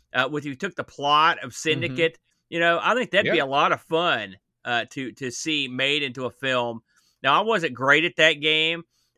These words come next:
Speaker 1: but, uh, it, I do, uh, recognize the awesomeness of it. I think that'd be a lot of fun.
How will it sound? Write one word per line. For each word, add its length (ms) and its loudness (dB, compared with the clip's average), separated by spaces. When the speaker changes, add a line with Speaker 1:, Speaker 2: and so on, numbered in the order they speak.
Speaker 1:
but, 260 -2
uh, 220 2
it, 320 4
I 80 6
do, 420 -2
uh, 280 0
recognize 680 2
the 180 -10
awesomeness 760 2
of 200 -4
it. 180 -12
I 80 -6
think 140 -6
that'd 140 -6
be 80 -6
a 80 -4
lot 240 -2
of 80 -8
fun. 340 -6